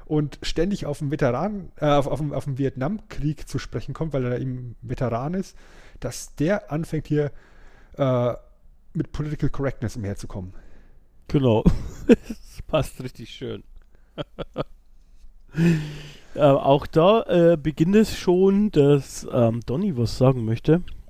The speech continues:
Speaker 2: und Walter sagt, äh, „Halt die Klappe.“ Ich vermute im Englischen, ich hab mich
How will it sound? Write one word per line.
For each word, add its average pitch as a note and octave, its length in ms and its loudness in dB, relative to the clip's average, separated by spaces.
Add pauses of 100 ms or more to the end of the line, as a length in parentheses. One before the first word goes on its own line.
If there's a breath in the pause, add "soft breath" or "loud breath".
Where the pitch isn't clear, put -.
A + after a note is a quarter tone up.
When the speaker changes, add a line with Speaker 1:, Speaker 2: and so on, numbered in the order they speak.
(140)
Speaker 2:
und C#3 320 2
Walter C#3 340 4
sagt, - 600 0
äh, F#3 540 -2
„Halt E3+ 200 4
die G3 60 -2
Klappe.“ C#3 420 2 (540 soft breath)
Ich D3 180 0
vermute E3+ 380 2
im E3 340 2
Englischen, F3 480 0
ich D3 120 2
hab C#3 120 4
mich D3 100 -2